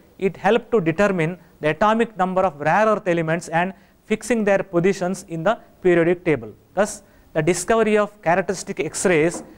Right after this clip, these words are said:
helped us to perfect the periodic table and also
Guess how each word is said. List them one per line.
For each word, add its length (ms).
helped 360
us 280
to 160
perfect 580
the 100
periodic 560
table 380
and 140
also 500